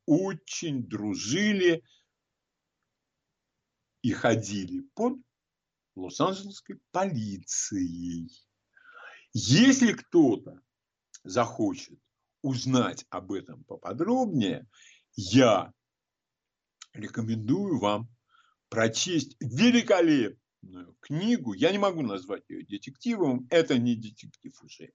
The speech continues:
это великолепная литература, это книга Джеймса О. Элроя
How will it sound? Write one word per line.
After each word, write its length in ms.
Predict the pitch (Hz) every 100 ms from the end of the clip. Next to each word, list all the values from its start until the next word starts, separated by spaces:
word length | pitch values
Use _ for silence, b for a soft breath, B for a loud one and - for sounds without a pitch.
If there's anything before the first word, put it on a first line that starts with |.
| -
это 260 | 143 143
великолепная 680 | 110 107 - 101 104 - 98
литература, 760 | 92 - 123 139 240 240 220 220 B B B B _
это 280 | 170 135 131
книга 460 | - 127 123 92 87
Джеймса 720 | 85 110 98 90 82 - 76 _ -
О. 460 | 196 220 220 214 -
Элроя 680 | - 214 214 208 208 202 196